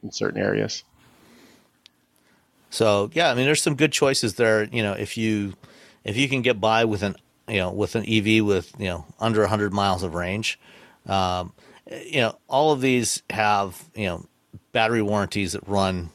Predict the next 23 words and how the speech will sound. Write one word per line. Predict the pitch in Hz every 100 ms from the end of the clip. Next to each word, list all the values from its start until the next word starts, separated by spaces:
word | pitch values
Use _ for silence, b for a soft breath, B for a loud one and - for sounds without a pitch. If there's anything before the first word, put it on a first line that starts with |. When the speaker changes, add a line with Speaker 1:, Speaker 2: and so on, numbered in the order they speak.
| - _ _ -
Speaker 2:
eight | 120
years, | 110 107 104 -
hundred | 101 92
thousand | 95 90 87
miles, | 85 87 71 71 - - b b b b -
uh, | 82 76
at | 85 -
least. | 101 82 - - - B B B -
So, | - 110 98 95 92 - - _
you | - 98
know, | 85 -
if, | - 98 - _ -
if | - 110 135
you're |
getting, | 120 123 117 110
like, | 98 87
a, | 87 80 - - -
you |
know, | 73 82 -
a | -
four | - 120
or | 110
five-year-old | 110 104 95 98 95 95 90